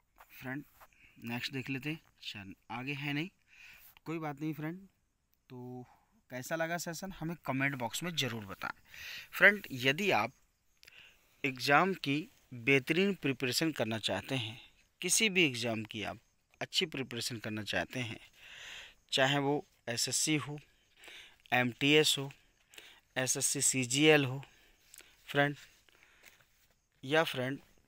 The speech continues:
टीजीटी, पीजीटी, केबीएस, एनबीएस,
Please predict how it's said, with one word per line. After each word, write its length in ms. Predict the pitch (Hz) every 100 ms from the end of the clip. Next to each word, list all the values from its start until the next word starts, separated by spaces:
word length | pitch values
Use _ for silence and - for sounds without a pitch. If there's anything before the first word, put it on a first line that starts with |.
| _ _ - - _ _ _ _ _ _ - - _ -
टीजीटी, 460 | 143 143 151 156
पीजीटी, 560 | 147 135 135 139 131 143
केबीएस, 640 | - 131 127 135 135 139 -
एनबीएस, 720 | 120 127 127 127 131 - -